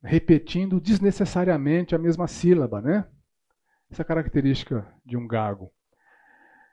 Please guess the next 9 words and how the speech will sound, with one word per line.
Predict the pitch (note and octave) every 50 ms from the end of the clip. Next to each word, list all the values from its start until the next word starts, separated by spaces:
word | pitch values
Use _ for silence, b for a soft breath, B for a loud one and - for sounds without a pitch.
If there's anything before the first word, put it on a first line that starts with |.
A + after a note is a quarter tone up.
| b b b b _ -
É, | C#3+ A#2 A2 A2 A2 G#2+ G#2+ G#2+ G#2+ G#2 - -
e | C#3 C#3+
ele | D3+ D#3+ E3
usa | E3 E3 D3+ E3
essa | D#3 - E3
metáfora | E3+ F3+ F3+ E3+ - - F3 F#3+ F#3 - - G#3
pra | F#3+ G#3 G3+
se | G3+ - F#3
referir, | G3 G3+ G3+ A3+ A3 G#3+ F3+ F#3 F#3+ F#3+ F#3